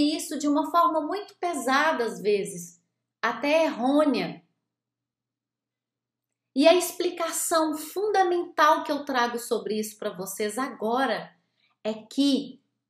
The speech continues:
pouco importa o que as pessoas fazem ou tentam fazer com você. Isso não tem valor. O que importa mesmo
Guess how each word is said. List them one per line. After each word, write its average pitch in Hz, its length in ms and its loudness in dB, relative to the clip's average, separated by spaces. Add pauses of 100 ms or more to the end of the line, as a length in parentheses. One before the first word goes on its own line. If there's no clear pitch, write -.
(140)
pouco 285 760 2
importa 247 1160 2 (1000)
o 233 160 0
que 254 220 2
as 240 160 0
pessoas 226 720 0
fazem 220 800 0 (220)
ou 277 400 2
tentam 381 560 2
fazer 311 680 -4
com 294 220 -4
você. 320 560 -4 (1160)
Isso 285 360 -4
não 302 540 6
tem 320 240 -2
valor. 311 680 2 (1120)
O 277 200 -2
que 359 100 2
importa 349 760 4
mesmo 254 760 0